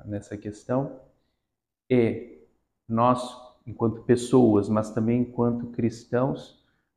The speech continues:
nós temos um papel, uma responsabilidade com a nossa dimensão social, né? E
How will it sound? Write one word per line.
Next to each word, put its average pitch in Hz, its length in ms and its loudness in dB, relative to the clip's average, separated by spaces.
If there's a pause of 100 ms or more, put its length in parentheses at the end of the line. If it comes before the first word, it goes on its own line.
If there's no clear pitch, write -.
nós 113 260 -4
temos 135 680 -2 (880)
um 120 220 -2
papel, 117 420 -2
uma 113 160 2
responsabilidade 113 960 -4
com 160 100 -4
a - 20 0
nossa 151 260 -2
dimensão 147 460 -4
social, - 540 -8
né? - 160 -12 (920)
E 110 240 -8